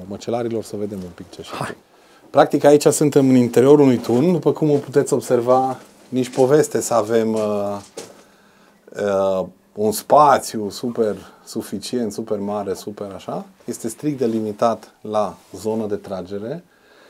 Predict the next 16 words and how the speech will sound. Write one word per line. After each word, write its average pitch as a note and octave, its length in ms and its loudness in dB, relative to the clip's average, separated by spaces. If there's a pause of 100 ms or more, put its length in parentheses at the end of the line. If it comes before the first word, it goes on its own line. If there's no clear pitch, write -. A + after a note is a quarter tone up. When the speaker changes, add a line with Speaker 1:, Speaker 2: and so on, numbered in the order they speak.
(520)
Speaker 1:
Avem D#3 440 4
și - 180 -4
niște D#3+ 220 0
elemente D3+ 440 2
interesante, B2+ 640 2
că D3 140 2
tot F#3 200 6
am D#3+ 160 4
povestit C3 680 2 (220)
despre A#2 400 -2
dangale. A#2 520 2
Uitați-vă, C#3 500 0
astea B2+ 220 -2
sunt B2 180 -8
dangalele. G#2 540 -6 (1400)
Da? B2+ 220 -6